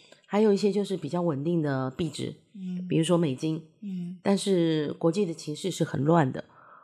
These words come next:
Speaker 1: 我认为在二零二五年之前，呃，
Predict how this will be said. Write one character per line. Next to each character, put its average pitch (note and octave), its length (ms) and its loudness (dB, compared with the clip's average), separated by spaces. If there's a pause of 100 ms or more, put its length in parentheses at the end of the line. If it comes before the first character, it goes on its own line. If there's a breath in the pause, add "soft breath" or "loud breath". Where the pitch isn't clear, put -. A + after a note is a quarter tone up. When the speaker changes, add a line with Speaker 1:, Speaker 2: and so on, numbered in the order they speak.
(120 loud breath)
Speaker 1:
我 - 80 0
认 F#3 120 4
为 F3 80 2
在 F3+ 140 0
二 - 180 0
零 F3 160 2
二 F3+ 60 0
五 D#3 120 2
年 C#3 200 -2
之 D#3 120 -4
前， C#3 400 -6 (600 soft breath)
呃， - 720 -2